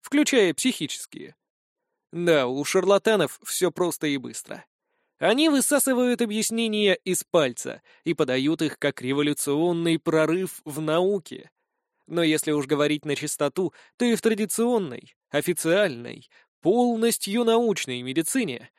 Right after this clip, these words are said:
есть куча проблем с подтверждением эффективности и безопасности. Да, представьте себе, целая куча проблем.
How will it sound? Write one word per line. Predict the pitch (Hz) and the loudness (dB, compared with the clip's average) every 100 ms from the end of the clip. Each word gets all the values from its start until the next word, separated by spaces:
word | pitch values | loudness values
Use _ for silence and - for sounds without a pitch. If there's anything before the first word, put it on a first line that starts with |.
| _ | _
есть | 202 202 196 - | -6 -2 -2 -4
куча | - 208 196 | -6 0 0
проблем | 180 160 156 165 | 2 2 2 2
с | 160 | -2
подтверждением | - 151 143 143 120 143 160 151 151 - | -4 -4 -2 -2 -2 -2 0 0 -2 -6
эффективности | 147 - - 165 151 143 - 143 | -8 -8 -4 -4 -4 -4 -4 -4
и | 151 | -2
безопасности. | 147 131 120 131 117 120 - - - _ _ _ _ _ _ _ | -2 -2 -4 -6 -8 -12 -16 -16 -18 _ _ _ _ _ _ _
Да, | 135 185 277 - _ | 0 2 2 -2 _
представьте | - 175 - - 202 - | -2 0 0 0 0 0
себе, | 220 156 - - _ _ | -4 -4 -6 -14 _ _
целая | - - 143 220 269 285 | -8 -2 2 4 4 0
куча | - 208 226 262 | -2 -2 0 0
проблем. | 254 247 269 254 | 0 2 2 0